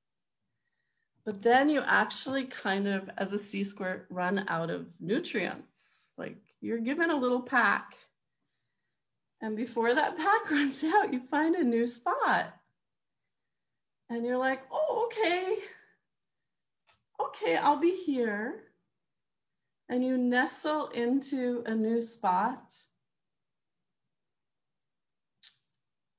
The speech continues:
And you no longer need, you no longer need your tail. And you no longer need that much brain, because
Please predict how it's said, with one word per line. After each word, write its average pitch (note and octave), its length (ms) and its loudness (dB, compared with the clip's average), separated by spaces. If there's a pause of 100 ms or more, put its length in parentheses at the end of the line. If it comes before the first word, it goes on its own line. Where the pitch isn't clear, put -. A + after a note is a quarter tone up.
(340)
And A#3+ 280 2
you B3 120 2
no A#3+ 160 4
longer A3+ 460 4
need, A3+ 440 2 (640)
you A#3+ 120 0
no C4 180 2
longer A#3+ 340 2
need A#3 260 2
your B3 120 -2
tail. F#3 680 -8 (1900)
And F#3 160 -2
you G#3 140 4
no B3+ 180 4
longer G3+ 440 4
need G3 360 4
that G3+ 260 6
much F#3 340 -2
brain, A3+ 460 4
because A3 1120 4